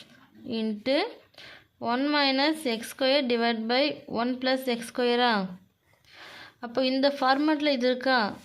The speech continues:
அப்போ இந்த ஃபார்மேட்டில் இதை மாற்றி எழுதிக்கலாமா? அப்போ எழுதும் போது இங்கே எக்ஸ்ன்ற தேவையில்ல, இங்கே ஏ ஸ்கொயர் இருக்கு. சரிங்களா? அப்போ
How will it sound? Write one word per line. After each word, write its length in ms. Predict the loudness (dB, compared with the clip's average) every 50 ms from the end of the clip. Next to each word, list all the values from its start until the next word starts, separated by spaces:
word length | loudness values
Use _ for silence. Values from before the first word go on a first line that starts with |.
| -10 -10
அப்போ 160 | -4 -2 -2 0 0
இந்த 160 | 0 0 0 -2 0 2
ஃபார்மேட்டில் 460 | 2 2 4 2 0 0 0 0 0
இதை 80 | 0 2 0
மாற்றி 260 | 0 -2 0 0 0 0
எழுதிக்கலாமா? 560 | 0 -2 -2 0 -2 0 0 0 0 -2 -2 -2 -4 -8 -10 -8
அப்போ 100 | -4 -2 0
எழுதும் 240 | 0 0 0 2 2
போது 160 | 2 2 0 0
இங்கே 120 | 0 -2 -2 -4
எக்ஸ்ன்ற 320 | -2 -2 -2 0 0 0 0 0
தேவையில்ல, 260 | 0 2 2 0 0 -2 -8 -10 -12 -8
இங்கே 200 | -4 -2 -2 0 0 0 0 2
ஏ 60 | 0 0 0
ஸ்கொயர் 300 | 0 0 0 2 2 0 0
இருக்கு. 280 | -2 -4 -2 -6 -6 -6 -6 -12 -18 _ _ _ _ _ _ _ -20 -20 _ _ _ _ _ _ _ -8
சரிங்களா? 360 | -6 -4 -2 0 0 0 0 0 -2 -4 -8 -12 -18 -20 -20 -20 -20 -20 -20 -20 _ _ _ -10
அப்போ 200 | -10 -4 -2 -2